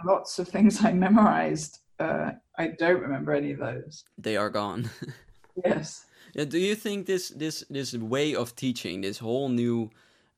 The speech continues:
Speaker 2: uh, model, you think that can be done globally?
Speaker 1: I do, um,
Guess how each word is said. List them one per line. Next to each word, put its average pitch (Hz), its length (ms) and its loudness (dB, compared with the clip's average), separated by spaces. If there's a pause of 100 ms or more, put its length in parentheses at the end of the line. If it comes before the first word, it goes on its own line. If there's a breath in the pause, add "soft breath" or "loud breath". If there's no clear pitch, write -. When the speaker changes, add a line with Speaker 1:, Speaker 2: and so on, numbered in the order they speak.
(120)
Speaker 2:
uh, 107 420 -6
model, 113 640 0
you 117 220 -6
think 156 280 -6
that 143 200 -6
can 139 240 -6
be 135 180 -2
done 127 400 -2
globally? 117 520 -2 (640)
Speaker 1:
I 302 100 6
do, 220 760 6
um, 165 520 -2